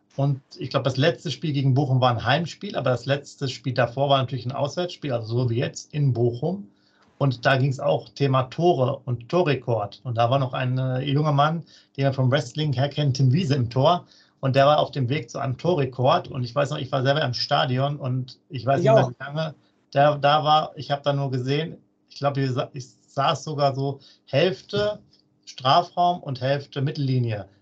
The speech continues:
Speaker 1: Da saß ich, hab geguckt und dachte so, "Oh, da läuft einer frei aufs Tor zu. Das wird wohl nichts." <laughs> Und dann lagen wir null eins hinten.
Speaker 2: Nach drei Minuten war der Rekord dann zunichte, weil er sehr stark das Tor gemacht hat. Aber man muss noch sagen, äh, Sepp, wenn du selber im Stadion warst, dann kannst du dich dran, äh, dran erinnern,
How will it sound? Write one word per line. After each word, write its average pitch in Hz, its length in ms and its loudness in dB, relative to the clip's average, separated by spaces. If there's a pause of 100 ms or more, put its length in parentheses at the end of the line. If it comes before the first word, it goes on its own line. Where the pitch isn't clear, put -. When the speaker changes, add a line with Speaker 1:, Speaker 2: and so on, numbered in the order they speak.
(140)
Speaker 1:
Da 120 160 0
saß 135 320 2
ich, 160 180 -10
hab 135 160 -4
geguckt 190 400 -6
und 147 140 -4
dachte 143 220 0
so, 120 260 -6
"Oh, 190 180 0
da 127 60 4
läuft 123 260 0
einer 160 360 -2
frei 175 260 0
aufs 143 200 -4
Tor 175 220 -4
zu. 104 300 -8 (240)
Das 117 200 -4
wird 185 160 0
wohl 139 140 2
nichts." - 440 -4 (120)
<laughs> - 100 -8
Und 151 200 4
dann 180 120 4
lagen 156 240 4
wir 151 80 2
null 160 200 2
eins - 260 -6
hinten. - 440 -6 (560)
Speaker 2:
Nach 185 120 -2
drei 240 200 6
Minuten 269 380 2
war 220 100 6
der 226 280 6
Rekord 208 360 -2
dann 220 320 0
zunichte, 220 480 -4
weil 202 120 0
er 190 80 0
sehr 190 200 -2
stark 214 260 -8
das 190 160 -6
Tor 220 160 4
gemacht 226 220 -2
hat. 220 160 2 (260)
Aber 202 220 4
man 202 180 2
muss 208 160 -2
noch 208 180 -2
sagen, 214 380 0
äh, 196 240 -2
Sepp, 196 200 -4
wenn 190 100 0
du 185 80 2
selber 202 240 2
im 196 80 -2
Stadion 190 420 -2
warst, 190 200 -2
dann 170 80 -4
kannst 185 180 -4
du 180 60 -6
dich 170 100 -6
dran, 185 180 -2
äh, 180 340 0
dran 170 200 2
erinnern, 190 380 0